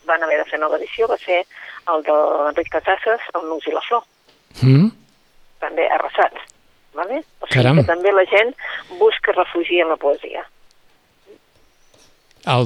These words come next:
Speaker 2: nus i
Speaker 1: També.
Speaker 2: la flor, d'Enric Casasses.
Speaker 1: El nus, eh, del, d'Enric Casasses també, eh, hem hagut d'esperar-se a una nova edició,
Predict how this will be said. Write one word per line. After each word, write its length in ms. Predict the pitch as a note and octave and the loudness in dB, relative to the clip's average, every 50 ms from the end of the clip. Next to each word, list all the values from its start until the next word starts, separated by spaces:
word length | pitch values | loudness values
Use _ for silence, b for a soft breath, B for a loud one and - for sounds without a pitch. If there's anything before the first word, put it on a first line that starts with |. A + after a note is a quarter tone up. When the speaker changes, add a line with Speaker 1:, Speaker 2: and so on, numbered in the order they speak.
| A2+ A#2+ | 6 8
Speaker 2:
nus 220 | D3 F#3 D#3 D3+ | 8 8 8 6
i 20 | G3 | 6
Speaker 1:
També. 80 | F3 D#3+ | 4 4
Speaker 2:
la 20 | C#3 | 2
flor, 300 | - - D3+ C#3 A2+ G2+ | 4 4 4 4 4 4
d'Enric 300 | A2 A#2 A2 - - B2 | 2 2 4 4 4 4
Casasses. 380 | - C#3 - B2 G2+ - - G3 | 4 4 4 4 2 0 -2 -2
Speaker 1:
El 160 | F#3 F#3 G3+ | -2 -2 0
nus, 140 | A3+ - - | -2 -2 -2
eh, 80 | B4 - _ b b b b - G3+ F#3 F#3 - _ - | -6 -6 _ b b b b -2 0 0 0 -2 _ -2
del, 180 | E3 E3+ C#3 C#3+ C#3 - | 0 0 0 0 -4 -6
d'Enric 320 | D#3 D#3+ D#3 D3 E3 D#3 | -6 -6 -4 -4 -4 -4
Casasses 460 | - F3 E3 F#3 G3+ G3+ - B3+ C4+ - | -2 -2 0 2 2 0 0 -2 -4 -2
també, 300 | - G3+ E3+ D#3 F3 G#3+ | -4 -2 0 2 0 0
eh, 460 | A#3+ - - F#3 E3 C#3+ C#3+ D3 C#3 C#3+ | 0 -4 -8 -8 -6 -6 -4 -4 -4 -4
hem 100 | D#3 D#3 | -2 -4
hagut 220 | D#3 - F#4 - | -4 -4 -4 -4
d'esperar-se 600 | - E3 - - - E4+ - - - - A3+ A3+ B3 - - | -4 -8 -6 -4 -4 -2 -2 -2 -2 0 -2 -2 -2 -2 -4
a 100 | - E3 | -4 -4
una 220 | F3 F3+ F3 D#3+ | -2 -2 -2 -2
nova 220 | D#3+ D#3 D3 D3 C3 | -2 0 0 0 0
edició, 380 | - - - - C#3 E3+ A#3 | -2 -4 -12 -8 -8 -8 -8